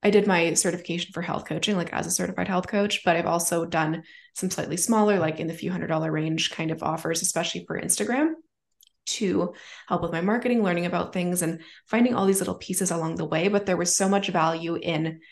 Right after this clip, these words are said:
having someone contextualize everything with me. So right now with my one-on-one mentor, um, we are, like, everything just kind of makes sense because I have this sort of framework to put things within. And,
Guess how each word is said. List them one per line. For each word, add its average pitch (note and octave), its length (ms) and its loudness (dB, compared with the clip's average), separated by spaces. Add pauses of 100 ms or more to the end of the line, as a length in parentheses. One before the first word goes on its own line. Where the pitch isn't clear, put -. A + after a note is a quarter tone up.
(100)
having F3+ 320 2
someone D#3+ 680 0 (380)
contextualize A3+ 840 0
everything B3 360 -2
with A#3 220 0
me. B3+ 220 0
So F#3 260 4
right E3+ 200 0
now - 200 -2
with E3 160 -8
my D#3+ 100 -4
one-on-one D#3+ 420 -4
mentor, F#3 600 -2 (340)
um, D#3 440 0 (100)
we F3 340 -2
are, D3+ 540 0 (180)
like, G3+ 160 2
everything F#3+ 420 2
just F3 160 -2
kind E3 160 -4
of D#3+ 60 -2
makes - 220 -2
sense G#3 460 2
because - 240 -8
I E3 60 -2
have D#3 300 -6
this - 300 -4
sort F3+ 200 -2
of E3+ 160 -6
framework D#3+ 420 -2
to F#3+ 80 -6
put - 260 -4
things E3+ 280 -2
within. - 440 -4 (420)
And, E3+ 540 2